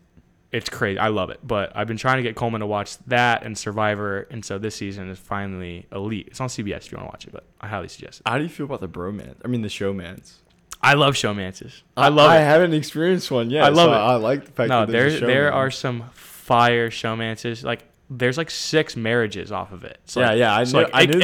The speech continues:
Speaker 2: that,
Speaker 1: lasts.
Speaker 2: yeah, I'm, I was about to say that, that
Speaker 1: Yeah.
Speaker 2: there's been, like, a good,
Speaker 1: Oh,
Speaker 2: you know, ex-,
Speaker 1: yeah. Well, it's funny because,
Speaker 2: background
Speaker 1: like,
Speaker 2: with it.
Speaker 1: being in a showmance can, like, cost you the money at the, in the end, but, like,
Speaker 2: Yeah, exactly.
Speaker 1: but, like, you've just found your partner.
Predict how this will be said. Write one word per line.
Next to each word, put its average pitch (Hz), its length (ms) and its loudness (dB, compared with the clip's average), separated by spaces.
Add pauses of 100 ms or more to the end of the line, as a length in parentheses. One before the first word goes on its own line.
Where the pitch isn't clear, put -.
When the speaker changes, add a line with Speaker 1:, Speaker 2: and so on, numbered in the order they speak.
Speaker 2:
that, - 20 8
Speaker 1:
lasts. 170 380 6
Speaker 2:
yeah, 131 280 8
I'm, 139 220 0
I 123 40 4
was 151 120 2
about 170 80 6
to 127 60 2
say 135 240 2
that, 107 240 2
that - 40 4 (180)
Speaker 1:
Yeah. 113 60 -6
Speaker 2:
there's 117 220 -2
been, 127 160 -2
like, 120 220 -4
a 92 120 -4 (180)
good, 113 340 0
Speaker 1:
Oh, 120 160 2
Speaker 2:
you 101 40 0
know, 90 180 -4
ex-, 117 100 -4
Speaker 1:
yeah. 107 220 0
Well, 120 160 0
it's 127 140 -4
funny 160 300 0
because, 107 220 2
Speaker 2:
background 113 240 -2
Speaker 1:
like, 107 180 -2
Speaker 2:
with 87 160 -10
it. - 100 -20 (600)
Speaker 1:
being 143 260 0
in 143 100 -2
a 123 60 -2
showmance 139 640 -4
can, 131 160 -8
like, 104 220 -8
cost 117 440 0
you 127 120 2
the 117 80 -2
money 110 380 -4
at 123 100 -10
the, - 80 -10
in 123 140 -4
the 110 160 -4
end, 120 340 -6
but, 127 140 -4
like, 104 180 0
Speaker 2:
Yeah, 95 80 0
exactly. 90 560 -6
Speaker 1:
but, 135 160 2
like, 120 260 -2
you've 135 280 -4
just 135 180 -4
found 113 220 0
your 95 100 -8
partner. - 380 -10